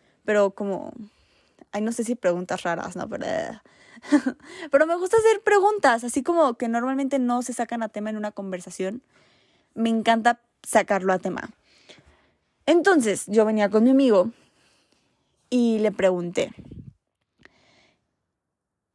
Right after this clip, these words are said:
"¿Qué es lo que te hace sentir inseguro sobre cómo te ves?". Y yo en mi mente ya tenía como mi lista, ¿no? De lo que yo iba a decir.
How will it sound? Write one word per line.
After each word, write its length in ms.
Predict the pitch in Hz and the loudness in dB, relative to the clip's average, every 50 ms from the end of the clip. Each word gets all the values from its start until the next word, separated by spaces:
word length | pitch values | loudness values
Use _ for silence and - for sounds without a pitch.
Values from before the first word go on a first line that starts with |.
| _ _ _ _ | _ _ _ _
"¿Qué 400 | - 294 302 294 302 302 294 - - | 0 4 4 4 4 4 2 2 2
es 180 | 254 262 233 | 2 2 2
lo 100 | 240 254 | 0 -2
que 120 | 240 262 254 | -4 -4 -4
te 100 | - 220 | -4 -6
hace 140 | 208 226 220 | -6 -6 -6
sentir 400 | - 226 196 202 185 190 202 208 | -6 -6 -6 -6 -6 -6 -6 -4
inseguro 600 | 208 202 190 190 185 202 214 214 196 185 - 196 | -4 -4 -4 -4 -4 -4 -2 -2 -2 -4 -4 -6
sobre 280 | - - 196 190 190 185 | -6 -4 -2 -2 -4 -4
cómo 240 | - 190 185 180 | -4 -6 -6 -6
te 120 | - - - | -6 -8 -10
ves?". 340 | - - - - - - - _ _ _ _ _ _ _ _ _ _ _ _ _ _ _ _ _ _ _ _ _ _ _ _ _ _ _ _ _ _ _ _ _ _ _ _ | -10 -10 -12 -16 -16 -16 -18 _ _ _ _ _ _ _ _ _ _ _ _ _ _ _ _ _ _ _ _ _ _ _ _ _ _ _ _ _ _ _ _ _ _ _ _
Y 180 | - 330 339 311 | 0 2 4 6
yo 80 | 359 403 | 6 4
en 80 | 415 | 4
mi 420 | 466 508 494 466 403 - - - 254 | 2 0 -2 -2 -4 -4 -2 0 2
mente 320 | 254 262 254 240 262 254 | 4 4 4 4 4 4
ya 120 | 254 240 | 4 2
tenía 260 | 233 254 233 233 208 202 | 2 0 0 0 -2 -2
como 200 | - 220 220 208 | 0 0 0 0
mi 140 | 202 202 | 0 0
lista, 360 | 208 214 226 226 - - 208 190 | 0 0 0 0 0 -2 -2 -2
¿no? 140 | 196 202 | -2 -2
De 80 | 214 226 | -2 0
lo 120 | 214 208 | -2 -2
que 160 | 196 - 196 185 | 0 0 0 0
yo 80 | 196 | 0
iba 140 | 202 202 214 | 0 0 0
a 20 | |
decir. 360 | 214 202 185 - 190 190 - | 0 -2 -2 -2 -4 -4 -4